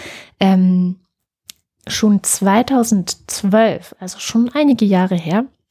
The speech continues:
ist aber jetzt erst ein Audiomitschnitt aufgetaucht, äh, der das beweisen soll, beweist, äh, soll Lukaschenko seine Geheimdienste angewiesen haben, Regimekritiker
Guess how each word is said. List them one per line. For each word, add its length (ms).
ist 180
aber 180
jetzt 500
erst 260
ein 200
Audiomitschnitt 760
aufgetaucht, 840
äh, 240
der 200
das 280
beweisen 640
soll, 200
beweist, 540
äh, 220
soll 220
Lukaschenko 760
seine 280
Geheimdienste 800
angewiesen 600
haben, 240
Regimekritiker 1160